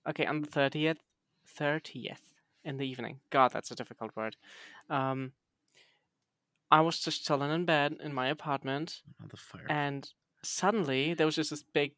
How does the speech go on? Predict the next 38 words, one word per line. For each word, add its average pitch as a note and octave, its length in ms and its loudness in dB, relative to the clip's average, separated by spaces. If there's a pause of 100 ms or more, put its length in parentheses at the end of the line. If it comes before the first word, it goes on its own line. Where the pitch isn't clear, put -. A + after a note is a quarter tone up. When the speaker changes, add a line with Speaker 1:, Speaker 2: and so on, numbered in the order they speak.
Speaker 1:
bang B2+ 300 0
outside F#3 480 0
with, D3+ 140 -6
like, - 180 -6
not, G3+ 240 -4
not C4+ 160 0
like, D4 240 0
you F#3 80 2
know, D3+ 140 4
a C#3 60 2
regular C#3 420 0
firework. A2+ 520 -4
It E3+ 60 -6
was, A3+ 140 -4
like, A2+ 220 0 (420)
right D3 280 8
in F#3 100 0
front F#3+ 140 2
of E3+ 60 0
my F3+ 100 4
window, C#3+ 540 2 (320)
really C3 560 0
fucking C#3+ 340 -4
loud. G#2+ 360 -2 (520)
And C3+ 340 0
my C#3+ 240 0
house F#3+ 340 -2
is - 200 -6
really C#3+ 200 0
close C3+ 420 -4
to C#3 60 -10
the C3 140 -2
house B2+ 380 -2
on C3 120 -10
the A#2+ 100 -6
opposite A#2+ 340 -8
side, A#2 460 -4 (180)
so B2 520 0